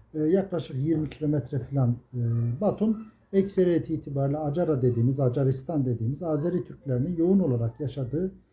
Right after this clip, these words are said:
Türkçe ile rahatlıkla anlaşabileceğiniz bir yer. Kaldı ki, e, Gürcistan'ın genelinde Türkçe ile rahatlıkla gezebilir, tanıyabilir ya da, e, kendinizi ifade edebilirsiniz. Bir tarafında Ahıska Türkleri, Ka-, Karapapak Türk-, Türkleri,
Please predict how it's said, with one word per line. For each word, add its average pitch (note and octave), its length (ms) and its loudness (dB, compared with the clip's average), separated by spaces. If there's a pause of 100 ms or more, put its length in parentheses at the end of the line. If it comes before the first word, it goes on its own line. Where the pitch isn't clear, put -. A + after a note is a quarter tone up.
(240)
Türkçe F#3+ 300 -2
ile B2+ 180 4
rahatlıkla D#3 540 -2
anlaşabileceğiniz C3+ 920 0
bir D3+ 60 -6
yer. G3 200 0 (680)
Kaldı C#4 360 2
ki, G#3 240 0 (180)
e, E3+ 160 2
Gürcistan'ın G#3 600 2
genelinde G#3+ 560 4
Türkçe F#3 500 0
ile F3+ 300 0
rahatlıkla E3 600 -4
gezebilir, D#3 640 2
tanıyabilir D#3+ 680 0 (360)
ya F3+ 160 0
da, F3 80 2
e, E3+ 440 2
kendinizi E3 440 -2
ifade C#3+ 300 0
edebilirsiniz. B2+ 1000 0 (480)
Bir A3 340 2
tarafında D#3 460 0
Ahıska D#3+ 420 0
Türkleri, C3 360 -2
Ka-, E3+ 380 0
Karapapak E3+ 600 -4
Türk-, C3 440 -14
Türkleri, C#3 720 0